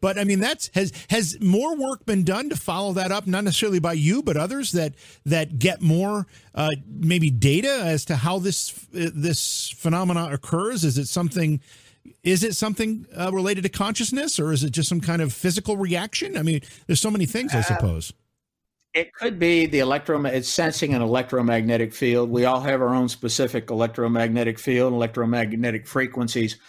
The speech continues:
Speaker 2: Uh, I don't really know. I know in the seventies and eighties, there was a lot written about it. Uh, honestly, I found it interesting, and I moved on to other stuff, and I haven't read anything about that in, in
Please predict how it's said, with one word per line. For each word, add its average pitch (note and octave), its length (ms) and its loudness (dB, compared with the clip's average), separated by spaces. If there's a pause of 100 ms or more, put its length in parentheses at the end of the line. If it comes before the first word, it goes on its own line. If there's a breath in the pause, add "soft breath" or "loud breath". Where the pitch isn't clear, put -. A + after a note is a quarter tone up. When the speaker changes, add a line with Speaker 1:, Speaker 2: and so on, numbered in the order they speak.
(280 loud breath)
Speaker 2:
Uh, D#3 280 4
I G3+ 140 -2
don't F#3+ 180 -2
really D3+ 280 0
know. D#3 340 2
I C#3+ 80 0
know F3+ 300 4
in D3+ 80 0
the C3 80 -2
seventies D3 580 0
and B2+ 140 0
eighties, C#3 440 0
there B2 140 0
was A#2+ 160 -2
a A#2+ 60 -2
lot C3 360 0
written C#3 280 -2
about C3+ 320 2
it. C3 160 -6 (180)
Uh, A2+ 340 0
honestly, D3 640 0 (300 soft breath)
I C#3+ 120 -2
found D#3 340 -2
it C3+ 80 -2
interesting, D3+ 800 0
and B2 300 0
I B2+ 80 2
moved C#3 260 2
on C3+ 200 4
to C3 40 4
other B2+ 180 0
stuff, C#3 340 0
and C#3 100 0
I F#3+ 60 0
haven't D3+ 260 -2
read D3 360 2
anything D3 460 -2
about C3+ 360 0
that D#3 200 0
in, A#2 240 -4
in A2+ 380 -2